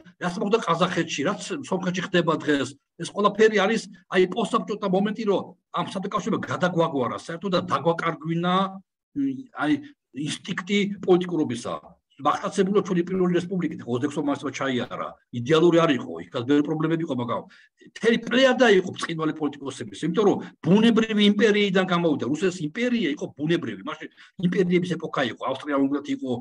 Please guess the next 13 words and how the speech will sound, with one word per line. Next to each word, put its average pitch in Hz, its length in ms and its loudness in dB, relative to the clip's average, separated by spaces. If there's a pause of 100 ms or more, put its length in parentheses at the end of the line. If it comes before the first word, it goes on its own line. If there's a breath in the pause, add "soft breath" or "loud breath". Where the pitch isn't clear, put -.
(140 loud breath)
ოსმალეთი 131 640 -2
იყო, 127 260 -2 (140)
გერმანია 127 580 0
იყო, 123 180 -2
ბრიტანეთი 131 520 -2
იყო 147 160 -4
და 160 120 2 (360 loud breath)
აი 202 240 0
ამათ 208 260 2
კონკურენციაში 190 840 -2
ყალიბდებოდა 170 600 -6
რუსული 170 360 -4
იმპერია. 127 520 -6